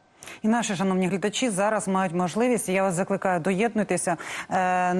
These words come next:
неважливо, яка сума, вона може бути і маленькою, але нас багато, і ми можемо допомогти полку «Ахілес», е, оснаститися і дронами, і всім, що для цього потрібно, аби нищити ворога.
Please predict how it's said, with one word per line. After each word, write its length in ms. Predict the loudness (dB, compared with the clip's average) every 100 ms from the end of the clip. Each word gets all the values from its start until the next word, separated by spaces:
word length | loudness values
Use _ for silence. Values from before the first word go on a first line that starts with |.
| 0 -2
неважливо, 800 | 0 2 2 2 2 4 2 2
яка 380 | 2 2 2 2
сума, 320 | 2 0 0
вона 240 | 0 2
може 240 | 2 2 2
бути 380 | 0 2 0 2
і 120 | 2
маленькою, 520 | 2 2 0 2 2
але 140 | 2 4
нас 260 | 2 2
багато, 460 | 2 2 2 2 2
і 60 |
ми 140 | 2 2
можемо 460 | 2 2 2 2
допомогти 440 | 0 0 0 0 -2
полку 460 | 0 0 2 0 0 -6 -2
«Ахілес», 600 | -2 0 2 4 2 2
е, 60 | -2 0 2 2 2 2 2 2 2
оснаститися 1120 | 0 0 0 0 0 -2 0 -2 0 0 0 0
і 140 | 0
дронами, 640 | 2 2 2 2 2 2 0
і 80 | 0
всім, 400 | 0 2 2 0
що 320 | -2 -2 0
для 180 | 0 -2
цього 300 | 0 0 0
потрібно, 560 | -2 0 0 2 2
аби 320 | 2 2 0 -2 -6 0
нищити 540 | 0 0 -2 -2 -2 -2
ворога. 400 | 0 2 2